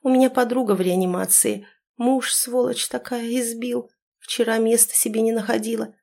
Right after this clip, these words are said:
Ночь бессонную провела. Еще раз спасибо, Давид. Для меня такое отношение бесценно".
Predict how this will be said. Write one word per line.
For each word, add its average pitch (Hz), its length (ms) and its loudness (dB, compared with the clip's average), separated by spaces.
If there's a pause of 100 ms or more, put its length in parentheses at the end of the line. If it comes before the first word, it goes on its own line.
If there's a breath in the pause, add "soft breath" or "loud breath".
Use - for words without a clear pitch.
Ночь 247 280 6
бессонную 226 600 4
провела. 226 480 2 (400 soft breath)
Еще 240 540 4
раз 214 200 6
спасибо, 214 600 0
Давид. 214 480 0 (220)
Для 247 200 2
меня 233 300 4
такое 226 420 2
отношение 214 640 0
бесценно". 202 840 2